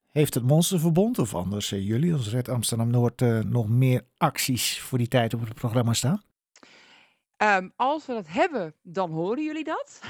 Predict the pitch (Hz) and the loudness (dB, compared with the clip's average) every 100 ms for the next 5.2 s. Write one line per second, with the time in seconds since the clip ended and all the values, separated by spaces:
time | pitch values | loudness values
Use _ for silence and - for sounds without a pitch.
0 | - - 269 - 196 220 - 311 - 220 | -10 0 0 2 4 4 4 -4 -4 -4
1 | 247 208 143 139 143 277 - 294 302 - | 2 2 6 6 6 2 2 2 2 -2
2 | 302 _ 392 415 349 202 226 226 254 494 | -4 _ -12 -8 -6 -4 -2 0 0 -6
3 | 480 339 - 240 240 240 233 226 - _ | -16 -16 -6 -4 -4 -6 -8 -12 -20 _
4 | _ - - 220 214 214 196 202 190 214 | _ -20 -2 2 4 2 2 2 2 2
5 | 139 110 | 2 -2